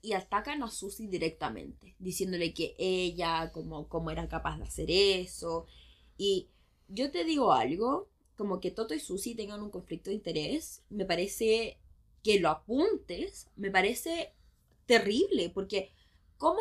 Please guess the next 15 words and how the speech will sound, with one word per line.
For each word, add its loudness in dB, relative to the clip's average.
dices -2
que -12
eso 2
es -8
un -8
conflicto -8
de 0
interés -2
que -2
estos -4
dos -6
locos -2
estén -4
casados -4
desde 0